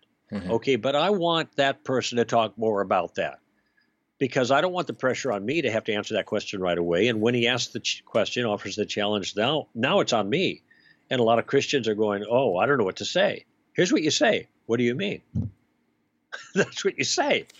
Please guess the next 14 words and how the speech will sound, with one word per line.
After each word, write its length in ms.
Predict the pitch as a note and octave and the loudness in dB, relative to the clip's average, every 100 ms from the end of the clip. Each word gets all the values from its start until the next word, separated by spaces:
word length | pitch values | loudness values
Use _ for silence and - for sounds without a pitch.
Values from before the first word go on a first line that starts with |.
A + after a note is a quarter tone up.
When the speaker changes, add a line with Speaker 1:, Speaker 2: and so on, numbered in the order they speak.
| _ _ - - | _ _ -14 -8
Speaker 2:
You 80 | F3+ | -4
toss 300 | F#3+ F3+ - | -2 -2 -2
the 100 | C#3+ | -4
ball 180 | D3 | -2
back 260 | D3 D#3 E3+ | 0 0 -2
into 120 | G3+ | -8
the 100 | E3+ | -10
court 300 | - D#3 C3 - | -4 -4 -4 -6
and 140 | C#3 | -6
you 180 | C3 C#3 _ | -6 -10 _
ask 480 | D#3 D#3 D#3 - - _ _ | -2 0 0 -4 -6 _ _
for 180 | - E3 | -4 -2
more 580 | C3 C#3+ B2 A#2 A#2 A#2 - _ _ | 0 0 4 4 4 0 -10 _ _
information. 800 | C3+ A2 - A2+ G2+ F2+ - D2 | -6 -4 -4 0 0 0 -4 -8